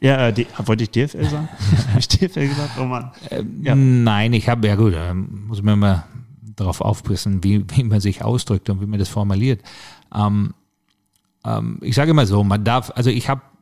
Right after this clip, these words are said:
Speaker 2: ich finde es immer richtig zu kritisieren, um Sachen besser zu machen, aber wenn ich Sachen kritisiere, muss ich auch einen Lösungsvorschlag haben. Ich kann es zum Beispiel nicht leiden, wenn man immer nur kompft und schimpft. Ja, wenn ich schimpf, wenn ich was kritisieren will, dann sollte ich auch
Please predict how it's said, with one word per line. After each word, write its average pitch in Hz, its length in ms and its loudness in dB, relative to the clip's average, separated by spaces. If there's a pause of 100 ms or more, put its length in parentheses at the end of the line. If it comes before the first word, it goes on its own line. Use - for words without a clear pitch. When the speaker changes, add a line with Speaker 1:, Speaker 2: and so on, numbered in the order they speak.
(140)
Speaker 2:
ich - 120 -8
finde 143 200 2
es 113 100 4
immer 139 200 2
richtig 123 300 -2
zu 117 120 -6
kritisieren, 107 640 0 (1080)
um 107 200 0
Sachen 110 280 2
besser 107 240 0
zu 123 100 -2
machen, 117 220 2
aber 104 180 2
wenn 110 80 0
ich 101 100 -2
Sachen 107 240 -2
kritisiere, 104 420 0
muss 113 100 2
ich 104 60 4
auch 98 80 2
einen 101 80 2
Lösungsvorschlag 95 840 -4
haben. 78 120 -16 (500)
Ich - 80 -18
kann 120 140 -2
es 110 80 -2
zum 113 100 -4
Beispiel 104 220 0
nicht 117 140 0
leiden, 113 220 0
wenn 107 120 0
man 107 120 2
immer 107 100 0
nur 104 140 0
kompft - 280 -2
und 98 120 -4
schimpft. - 460 -2 (480)
Ja, 98 380 -4 (100)
wenn 107 220 -2
ich 147 160 2
schimpf, 156 280 2
wenn 123 100 2
ich 110 120 -2
was 120 160 0
kritisieren 117 500 0
will, 131 120 2
dann 113 140 2
sollte 110 200 0
ich - 80 -4
auch 110 260 -2